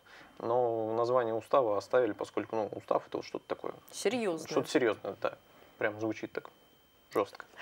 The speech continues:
Speaker 2: А я напоминаю, что мы работаем в прямом эфире восемь четыреста девяносто пять пятьсот восемь восемьдесят шесть восемьдесят четыре. Здравствуйте.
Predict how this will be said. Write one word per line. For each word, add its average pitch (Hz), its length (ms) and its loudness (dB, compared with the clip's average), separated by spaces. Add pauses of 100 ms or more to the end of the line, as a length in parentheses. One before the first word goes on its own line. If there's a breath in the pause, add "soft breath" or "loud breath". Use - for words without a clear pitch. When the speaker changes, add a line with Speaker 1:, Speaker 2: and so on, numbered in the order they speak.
(220 loud breath)
Speaker 2:
А 185 100 8
я 240 140 8
напоминаю, 320 320 2
что - 140 -2
мы 294 80 2
работаем 254 360 4
в - 40 -12
прямом 254 380 0
эфире 311 260 0
восемь 262 320 0
четыреста 214 400 -4
девяносто 220 380 -2
пять 247 280 2
пятьсот - 300 -6
восемь 220 300 -2
восемьдесят 190 520 -4
шесть 214 320 -2
восемьдесят 190 640 -4
четыре. 247 440 -2
Здравствуйте. 185 720 -2